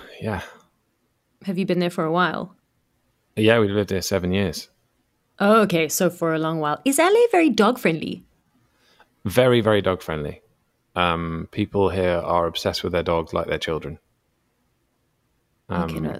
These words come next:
Speaker 2: that's
Speaker 1: it's,
Speaker 2: great.
Speaker 1: it's a, potentially a sickness.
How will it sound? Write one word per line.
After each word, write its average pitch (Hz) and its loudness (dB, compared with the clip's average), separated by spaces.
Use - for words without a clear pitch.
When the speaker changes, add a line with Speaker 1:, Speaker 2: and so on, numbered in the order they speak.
Speaker 2:
that's - -
Speaker 1:
it's, 90 -6
Speaker 2:
great. - -8
Speaker 1:
it's 87 -10
a, 80 -6
potentially 85 -6
a 76 -4
sickness. - -12